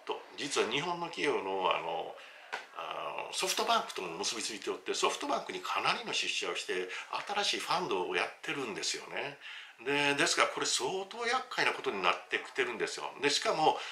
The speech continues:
サウジアラビア、金がなくなってきますからね、あの、アメリカから金を引き戻す、あるいは日本からも引き-、金を引き戻すということが起こってますのでね、これからどうなっていくか、相当危険度が高くなってます。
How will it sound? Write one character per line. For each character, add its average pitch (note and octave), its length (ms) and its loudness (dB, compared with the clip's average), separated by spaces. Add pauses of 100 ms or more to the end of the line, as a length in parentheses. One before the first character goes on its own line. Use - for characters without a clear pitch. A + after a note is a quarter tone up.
サ - 160 0
ウ G3+ 80 0
ジ - 80 0
ア - 80 4
ラ E3+ 100 6
ビ A2 120 4
ア、 - 40 4
金 F3 200 0
が F#3 60 0
な F3+ 120 0
く F#3+ 100 -4
な G3 100 8
っ F#3+ 60 0
て F#3 80 -2
き F3 100 -12
ま F3 80 2
す - 100 -2
か D3 80 -2
ら F#2+ 100 2
ね、 E2 480 0
あ F#2+ 80 -2
の、 F2+ 220 -4 (480)
ア D#3 160 -2
メ A3 60 -6
リ G#3+ 80 -10
カ - 100 -2
か - 120 -2
ら - 80 2
金 F3+ 340 -2
を G3 40 -2
引 F3+ 60 -2 (140)
き G#3 80 0
戻 F#3+ 180 0
す、 - 140 -2 (100)
あ C3 80 6
る G3+ 100 2
い C#3 40 2
は A2+ 60 -2
日 E3 160 -2 (220)
本 F3 140 -4
か D3 100 6
ら C#3+ 80 6
も G#3 80 4
引 F#3+ 160 4
き-、 - 160 -8
金 F3 220 2
を - 20 0
引 - 60 -2
き - 120 -6
戻 A3 200 0
す - 80 -2
と G3+ 60 2
い C#3+ 40 4
う A#2 60 0
こ A#2+ 60 -2
と A2+ 100 2
が F#2 120 10 (140)
起 A2+ 120 -4
こ B2 140 0
っ - 60 -20
て - 80 -6
ま A#2+ 100 -4
す - 140 -2
の F2 80 -4
で - 80 -10
ね、 - 60 -12 (580)
こ - 80 -10
れ E3 80 -2
か D3 140 -2
ら C3+ 200 4
ど C3+ 200 0
う - 20 -4
な G#2+ 120 -2
っ - 80 -8
て G2 80 0
い G2+ 40 -6
く - 40 -8
か、 - 60 -4
相 F3+ 480 -2
当 G3 420 0
危 F#3 120 -4
険 F#3+ 460 2
度 C3+ 80 0
が G#2+ 80 2
高 - 240 -2
く - 80 -14
な F#2 80 4
っ - 80 -4
て - 60 -10
ま D#2+ 100 -6
す。 - 220 -8